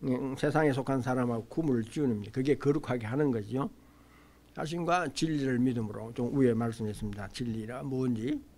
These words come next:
하나님 말씀이 진리요, 예수님이 진리요, 성령이 진리고. 그러니까 다시 말해서 하나님이 뭐 있는 일입니다. 예,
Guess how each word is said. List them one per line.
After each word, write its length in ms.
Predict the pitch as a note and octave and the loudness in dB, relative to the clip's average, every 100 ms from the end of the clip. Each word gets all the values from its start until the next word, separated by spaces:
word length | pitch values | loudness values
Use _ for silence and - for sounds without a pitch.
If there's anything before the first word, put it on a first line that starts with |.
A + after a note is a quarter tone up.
| - - - - - - - - - G#2 - - - | -20 -20 -20 -20 -20 -20 -20 -20 -18 -18 -18 -20 -4
하나님 260 | C3+ C3 | 2 4
말씀이 420 | D3 D#3+ E3+ E3+ C#3+ | 4 4 6 6 8
진리요, 340 | E3+ D#3+ D3+ | 6 10 10
예수님이 420 | D#3+ F#3 F3 E3 | 10 8 6 6
진리요, 320 | D#3 E3+ D#3 | 6 6 8
성령이 500 | C#3 E3 F3+ F3 D#3+ | 8 6 6 8 8
진리고. 400 | C3+ E3+ D3 A#2+ - - - - - - - - - | 6 4 4 2 -2 -18 -20 -20 -20 -20 -20 -20 -4
그러니까 320 | D#3+ C#3 B2+ | 2 2 2
다시 200 | C3+ C3 | 0 2
말해서 240 | D3 C#3 B2+ | 6 6 6
하나님이 360 | F3 D3 C#3 | 4 4 6
뭐 120 | B2 B2 | 6 6
있는 340 | C#3 D#3+ D3 | 8 8 6
일입니다. 500 | A#2+ A2+ G#2+ C#3 - - - - - - | 4 2 0 -2 -6 -10 -20 -20 -20 -18
예, 80 | - | -12